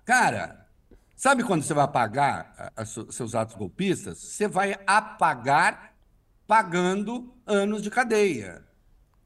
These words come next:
É assim que se faz na democracia. Porque você vai para um ato e, ao pedir a borracha,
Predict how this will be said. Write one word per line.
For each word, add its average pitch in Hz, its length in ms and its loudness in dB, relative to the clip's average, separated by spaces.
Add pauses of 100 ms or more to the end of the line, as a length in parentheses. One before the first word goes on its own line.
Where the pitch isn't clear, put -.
(320)
É 196 120 2
assim 208 380 0
que 254 80 -10
se 170 140 -6
faz 135 380 -2
na 127 60 -6
democracia. 120 720 -6 (220)
Porque - 180 -4
você 247 260 -2
vai 131 300 2
para 147 280 -2
um 110 160 -4
ato 143 580 -2 (1000)
e, 208 280 8
ao 262 340 6
pedir 143 400 -2
a 139 60 4
borracha, 110 720 -4